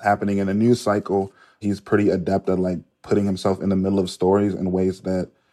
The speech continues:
rap media and actual journalists don't do. His propensity for being adversarial with artists, getting into tiffs with artists, that allows him to then have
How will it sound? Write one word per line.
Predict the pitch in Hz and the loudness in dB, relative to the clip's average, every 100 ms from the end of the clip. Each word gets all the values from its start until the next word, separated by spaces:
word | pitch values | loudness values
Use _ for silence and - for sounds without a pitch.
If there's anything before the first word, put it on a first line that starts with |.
| _ _ _ _ | _ _ _ _
rap | 101 107 | 2 2
media | 107 107 104 101 98 95 | 2 0 2 2 2 0
and | 92 92 92 90 98 _ - | -4 -4 -4 -6 -10 _ 2
actual | 110 - 135 131 | 2 4 6 6
journalists | 120 127 127 127 127 - - | 6 2 4 2 -4 -12 -8
don't | 110 107 107 95 | 0 0 0 -2
do. | 107 127 131 _ _ _ _ - | 2 2 0 _ _ _ _ -6
His | 113 127 117 | 6 6 6
propensity | - 120 - 120 - 113 110 | 2 2 2 0 2 4 4
for | 101 107 104 101 95 101 _ _ | 0 2 2 2 -2 -4 _ _
being | 120 113 | 4 4
adversarial | 110 107 104 - 107 107 | 4 2 0 2 4 6
with | 101 98 | 4 0
artists, | 98 104 98 - | -2 0 -2 -2
getting | 104 101 101 | -2 0 -2
into | 95 - | -6 -14
tiffs | - 101 - | -4 -4 -2
with | 98 | -2
artists, | 95 98 95 92 | 0 0 -2 -2
that | 110 110 | 2 4
allows | 104 104 98 - | 4 2 2 -2
him | 104 | -6
to | - 95 | -4 -4
then | 90 98 92 | -2 -4 -4
have | 90 95 95 92 - | 0 2 4 2 -4